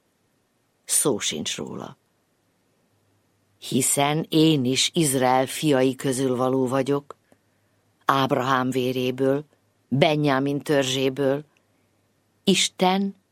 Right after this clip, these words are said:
nem vetette el népét, amelyet előre kiválasztott. Nem tudjátok, mit mondott az írás Illésről,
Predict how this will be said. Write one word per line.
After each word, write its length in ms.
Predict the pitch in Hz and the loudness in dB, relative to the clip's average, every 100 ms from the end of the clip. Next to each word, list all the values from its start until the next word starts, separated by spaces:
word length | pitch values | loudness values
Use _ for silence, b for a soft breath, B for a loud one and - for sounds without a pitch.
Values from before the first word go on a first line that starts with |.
| _ _ _ _ _ - | _ _ _ _ _ 2
nem 380 | 170 202 190 | 4 6 4
vetette 640 | 135 110 - 95 - - - | 2 -2 -2 -4 -4 -4 0
el 220 | 135 127 | 0 0
népét, 680 | 117 107 - 98 95 190 - _ _ | 0 0 -2 -2 -2 -2 -12 _ _
amelyet 440 | 151 147 127 131 | 0 2 2 0
előre 420 | - 160 139 127 120 | 0 2 2 0 -2
kiválasztott. 1000 | 151 117 71 80 98 - 110 - _ _ _ _ _ _ _ _ _ _ _ - | -2 -2 -2 -2 -4 -6 -8 -8 _ _ _ _ _ _ _ _ _ _ _ 2
Nem 320 | 180 226 220 | 4 6 4
tudjátok, 720 | 196 185 156 151 151 - 135 | 2 2 2 0 0 -4 -4
mit 240 | 156 151 | -4 -4
mondott 380 | 151 143 139 - | -4 -2 -2 -2
az 140 | 135 139 | 0 2
írás 460 | 160 147 135 - | 4 4 2 0
Illésről, 840 | 160 156 156 156 147 - 135 123 | 2 4 6 4 2 0 2 2